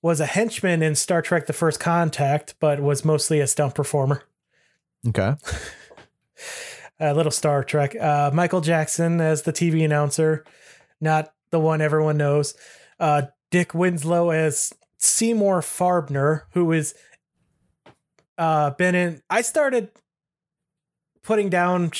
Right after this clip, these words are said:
Speaker 1: stuff that I would, I, I find fascinating instead of just the popular shit, 'cause I don't watch the popular shit. Uh, he was in
Speaker 2: Right.
Speaker 1: The Incredible Hulk and My Favorite Martian.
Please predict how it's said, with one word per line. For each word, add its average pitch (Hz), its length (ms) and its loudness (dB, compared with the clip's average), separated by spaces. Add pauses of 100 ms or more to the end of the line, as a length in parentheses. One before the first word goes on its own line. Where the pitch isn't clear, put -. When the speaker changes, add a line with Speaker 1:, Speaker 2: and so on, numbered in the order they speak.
(100)
Speaker 1:
stuff - 500 0
that 170 200 -2
I 151 240 0
would, 170 360 0
I, 165 280 2
I 147 200 0
find 165 300 0
fascinating 165 680 0 (380)
instead 165 400 2
of 147 120 0
just 147 200 -4
the 139 60 0
popular 151 520 0
shit, 160 360 -2 (120)
'cause - 300 -2 (440)
I 170 120 2
don't 160 200 2
watch 143 220 0
the - 60 -4
popular 156 300 0
shit. 156 300 -2
Uh, 151 140 2
he 185 160 0
was 262 180 2
in 220 80 4
Speaker 2:
Right. 208 60 4
Speaker 1:
The 202 80 4
Incredible 170 400 -2
Hulk 170 340 0
and 170 200 2
My 151 160 0
Favorite 143 320 0
Martian. 131 440 -2